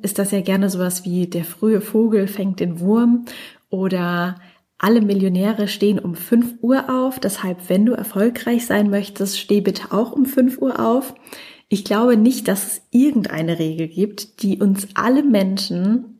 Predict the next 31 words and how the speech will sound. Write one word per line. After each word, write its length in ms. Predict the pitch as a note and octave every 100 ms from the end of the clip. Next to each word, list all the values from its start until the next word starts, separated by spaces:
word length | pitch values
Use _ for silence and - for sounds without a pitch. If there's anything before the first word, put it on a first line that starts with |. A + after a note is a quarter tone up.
| -
gleichermaßen 840 | - F#3 A3+ A3 F#3+ D#3+ - -
betrifft 560 | F3+ F3 - - - -
und 140 | G3+
die 120 | F#3+
für 200 | G3 -
uns 280 | - G3 -
alle 380 | G3+ G3 F#3+ G3
auch 220 | F#3+ F#3 - - _ _ _
gilt. 460 | A#3+ B3 - - - - - - - - _ _
Auch 180 | G3 G3
hier 380 | - A3+ C#4 C#4+
ist 200 | - -
mein 200 | F#3+ G3
Credo, 400 | - G3 A#3+ G3
was 160 | G3
ich 180 | G3+ -
ja 140 | F#3+
so 120 | F#3 F#3
gerne 320 | F3 F3+ F#3+
hier 320 | G3 F#3 -
<laughs> 0 |
auch 120 | G3+
in 180 | G#3 G3+
anderen 280 | A3+ G#3+ F#3+
Folgen 440 | - F3+ F#3 F#3
sage 480 | F3 F3 F3 G#3 F#3+
und, 440 | G3 F#3 F3+ F3+ -
äh, 240 | E3+ E3 E3+
fast 280 | - E3+
schon 220 | - G3 -
predige, 640 | - F#3+ F#3 - - D4